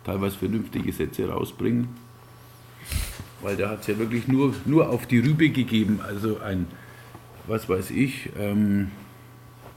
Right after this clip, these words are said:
<clears throat> Hit auf den Helm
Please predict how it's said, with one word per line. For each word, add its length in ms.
<clears throat> 460
Hit 260
auf 240
den 180
Helm 560